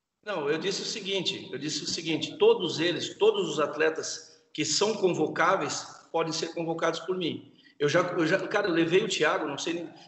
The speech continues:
sim, a gente já falou sobre esse tema, aconteceu com outro atleta também, eu, eu levei o Thiago em todas as convocações que eu pude.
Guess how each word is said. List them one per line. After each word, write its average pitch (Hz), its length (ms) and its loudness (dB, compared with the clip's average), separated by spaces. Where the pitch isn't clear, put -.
sim, 160 200 -4
a 131 60 0
gente 139 200 -6
já 147 100 2
falou 151 220 -2
sobre 147 220 -4
esse 135 180 -6
tema, 175 340 0
aconteceu 156 500 0
com 156 120 2
outro 156 200 4
atleta 151 340 0
também, 160 260 2
eu, 175 80 -2
eu 165 80 2
levei 175 260 6
o - 40 0
Thiago 214 240 2
em 185 60 -6
todas 220 220 4
as 214 80 -4
convocações 185 560 -4
que - 80 -8
eu 160 40 -6
pude. 139 320 -2